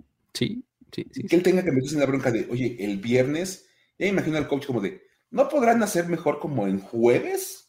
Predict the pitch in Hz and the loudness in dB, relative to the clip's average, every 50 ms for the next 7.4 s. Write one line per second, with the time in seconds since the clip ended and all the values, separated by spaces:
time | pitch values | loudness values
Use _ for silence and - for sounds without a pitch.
0 | _ _ - 196 180 165 147 135 131 139 147 143 147 156 156 147 135 156 143 - | _ _ -2 4 6 6 6 6 6 6 6 10 10 10 10 10 8 6 4 4
1 | - - 151 175 - - - - - - 370 370 - - - _ _ _ - 147 | 2 2 2 2 2 -2 -8 0 2 2 2 2 -2 -8 -16 _ _ _ 2 6
2 | 143 143 131 104 90 - _ _ - - - - _ _ _ - - - 147 151 | 8 8 8 6 6 2 _ _ -20 -20 -20 -20 _ _ _ -12 -4 2 2 2
3 | - - 277 294 302 - - 160 147 135 170 190 190 - 226 214 220 165 143 156 | 2 4 6 6 6 6 8 6 8 8 8 6 6 6 2 2 6 6 6 6
4 | 175 - - 220 214 190 156 139 139 151 143 131 - - 127 123 - - - - | 6 6 6 6 8 8 10 10 10 8 8 6 2 0 0 0 0 -6 -10 -12
5 | _ _ _ _ _ _ - 123 156 - - - 165 202 190 - 523 494 554 640 | _ _ _ _ _ _ 0 0 0 2 4 6 8 8 10 8 8 6 6 4
6 | 640 622 - - - - - - - - 294 294 320 294 - 220 269 269 - - | 0 -2 -4 -4 -4 -4 -4 -4 -2 0 2 4 4 4 4 4 0 0 0 0
7 | - 170 160 165 190 - - - | 0 4 4 6 4 4 0 -6